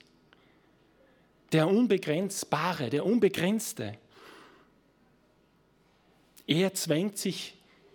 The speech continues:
in einen menschlichen Körper, in einen hilflosen,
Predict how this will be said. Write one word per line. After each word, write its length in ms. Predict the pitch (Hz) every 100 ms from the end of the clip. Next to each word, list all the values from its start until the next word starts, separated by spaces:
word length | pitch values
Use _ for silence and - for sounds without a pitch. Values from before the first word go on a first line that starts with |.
| _
in 160 | - 156
einen 360 | 143 139 131 - 131
menschlichen 760 | 143 175 - 170 151 160 139 - - _ _ _ _ _
Körper, 540 | - 139 156 - 104 107 _ _ _ _ _ - - - _ _ _
in 100 | 135
einen 140 | 131 139
hilflosen, 840 | 123 208 220 190 170 170 175 165